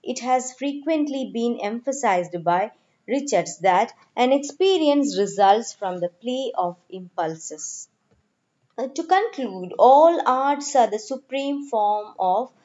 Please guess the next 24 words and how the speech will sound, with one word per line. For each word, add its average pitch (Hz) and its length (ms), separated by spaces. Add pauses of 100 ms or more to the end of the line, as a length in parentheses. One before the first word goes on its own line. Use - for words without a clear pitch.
(220)
the 240 120
communicative 247 1000
activity. 165 680 (520)
Communication 311 920 (100)
is 196 180
not 208 440
something 247 560
that 226 140
happens 196 680
after 202 340
creation, 202 760 (440)
but 254 160
a 277 120
potential 294 680
determining 254 640
factor 240 560 (280)
in 233 140
the 240 120
creative 208 680
process. 170 680 (1200)
As 247 320
Richards 269 500
himself 262 540
said, 233 400